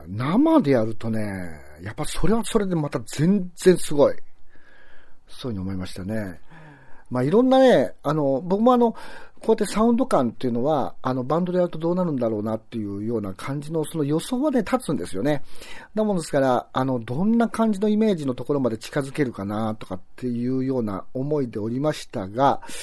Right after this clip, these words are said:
もうやっぱバンドのグルーヴ感っていうんですかね。やっぱもうシーディーのその中にはないような、そういうグルーヴ感と迫力というものはですね、やっぱ生であればこそというようなものがありますのでね、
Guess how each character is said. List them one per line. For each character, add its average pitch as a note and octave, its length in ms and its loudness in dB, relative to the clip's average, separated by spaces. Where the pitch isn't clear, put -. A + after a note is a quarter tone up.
も F#3 160 4
う E3+ 60 8
や E3 60 4
っ D#3+ 40 -6
ぱ D3+ 100 -4
バ D3+ 260 0
ン C#4+ 120 4
ド C4+ 100 0
の C4 60 2
グ F#3 200 0
ル B3+ 60 4
ー D#4+ 240 6
ヴ - 20 6
感 D3+ 240 0
っ - 20 -6
て - 100 -8
い G#2 40 -2
う - 0 -
ん - 20 -6
で F2+ 40 -8
す - 60 -12
か G#2 80 -4
ね。 A#2+ 320 2
や D3+ 160 0
っ D#3 80 -4
ぱ F3+ 100 -4
も D#3 340 2
う A2+ 60 -4
シ A3 260 -2
ー G#3+ 40 -4
デ A3+ 100 -2
ィ G#3 80 0
ー - 20 0
の F3+ 340 2
そ D3 160 -4
の A#2 540 0
中 C#3+ 300 -4
に A#2+ 100 -4
は G#2+ 100 -4
な G3 200 2
い G3 180 0
よ A#2 160 2
う G#2+ 60 -4
な、 C3 300 -2
そ - 120 -2
う C#3 40 4
い - 20 -2
う A2+ 40 -4
グ C#3+ 120 -2
ル G#3 180 2
ー G3+ 100 -2
ヴ G3 40 -2
感 B2 200 -2
と G#2 100 -6
迫 - 380 -6
力 A3 240 2
と E3 120 -2
い C3 40 2
う A2+ 60 0
も G#2+ 100 -2
の G2 80 -6
は F#2+ 60 -8
で F#2 80 -10
す - 160 -12
ね、 G#2 120 -8
や G2 100 -8
っ F#2+ 100 -16
ぱ G2 120 -8
生 G#3+ 540 0
で C3 200 -2
あ G#3 120 2
れ G3 100 4
ば B2+ 140 -2
こ - 220 0
そ F3 160 0
と - 160 -6
い A2+ 140 -2
う A2+ 40 2
よ A2+ 60 2
う - 40 -2
な G#2+ 60 -2
も G2+ 140 -4
の G#2+ 80 -2
が G#2 220 -6
あ A#2+ 120 0
り B2 80 0
ま B2 100 0
す A2 120 -8
の F#2 140 -4
で G#2 60 -6
ね、 G#2+ 420 -4